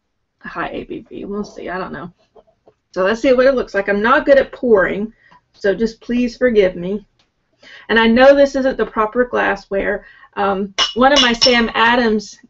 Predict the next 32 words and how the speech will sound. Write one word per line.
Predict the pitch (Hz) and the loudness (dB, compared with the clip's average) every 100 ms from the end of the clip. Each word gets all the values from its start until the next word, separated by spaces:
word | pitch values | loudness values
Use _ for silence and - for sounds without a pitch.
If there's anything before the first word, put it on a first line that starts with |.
| _ | _
glasses | - 185 185 - 185 - _ _ | -4 -2 -2 -4 -8 -8 _ _
crashed | - 196 180 190 - | -10 -6 -4 -6 -6
into | 190 180 | -6 -4
the | 175 | -6
sink, | 175 185 185 190 | -6 -8 -8 -10
and | 190 196 | -10 -8
I | |
had | 196 196 | -6 -6
to | 196 | -8
throw | - 185 | -4 -4
it | 196 | -2
away. | 190 185 196 196 - _ _ _ _ - | -2 -4 -4 -6 -8 _ _ _ _ -6
Um, | 190 190 196 208 _ _ _ _ _ _ _ _ - _ | -2 0 -2 -6 _ _ _ _ _ _ _ _ -20 _
so | - 190 160 | -4 -2 2
I | 196 | 2
don't | 220 226 | 2 2
have | 226 214 | 2 2
much | 214 202 | 2 0
of | 180 | -2
a | 196 | -2
choice | - 196 180 | 0 -2 0
right | 190 - | -2 0
now | 190 190 | 0 -2
'cause | 190 190 | -2 -2
most | 208 208 | 0 0
of | 196 | 0
my | 180 | -4
dishes | 190 190 202 185 | -4 -6 -4 0
are | 180 - | 0 -2
in | 202 185 | -6 -6
the | 185 | -2
dishwasher. | 190 185 - 202 - 202 202 | -4 -4 -8 -12 -10 -10 -12